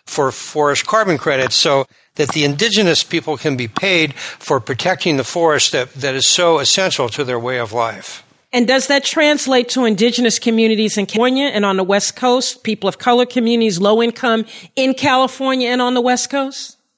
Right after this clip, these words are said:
Speaker 1: Well, interesting, in California, there are two Native American tribes, the Yurok tribe on the Klamath River and the Round Valley tribe in Mendocino County.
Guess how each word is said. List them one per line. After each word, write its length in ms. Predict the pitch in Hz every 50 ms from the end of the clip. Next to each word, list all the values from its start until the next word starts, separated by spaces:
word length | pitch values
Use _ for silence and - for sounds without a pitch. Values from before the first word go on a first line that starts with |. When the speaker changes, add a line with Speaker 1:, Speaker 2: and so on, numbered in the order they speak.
| _ _ _ _ -
Speaker 1:
Well, 220 | 202 208 220 226
interesting, 520 | 220 226 240 226 - 233 - - 233 196 175
in 60 | 165
California, 760 | 139 190 214 196 185 160 - - 226 233 247 240 202 180 170
there 260 | 151 156 151 175 160
are 40 | 160 135
two 240 | - - 226 214
Native 300 | 196 185 185 196 208 185
American 440 | 180 165 160 170 185 196 185 - 175
tribes, 460 | 135 - - 165 143 135 131 123 117
the 120 | - 135 135
Yurok 340 | 151 175 185 175 165 151 -
tribe 360 | - - 160 151 147 151 143
on 140 | 143 139 131
the 80 | 127
Klamath 500 | - - 156 156 160 156 151 143 - -
River 320 | 147 147 147 135 143 139 135
and 100 | 131 127
the 60 | 123
Round 320 | 123 135 139 135 135 123
Valley 320 | 117 139 151 160 165 151 143
tribe 340 | - - 151 139 135 135
in 140 | 135 131 127
Mendocino 540 | 127 135 131 127 117 - - 147 127 127 120
County. 480 | - - 160 165 160 143 123 120 117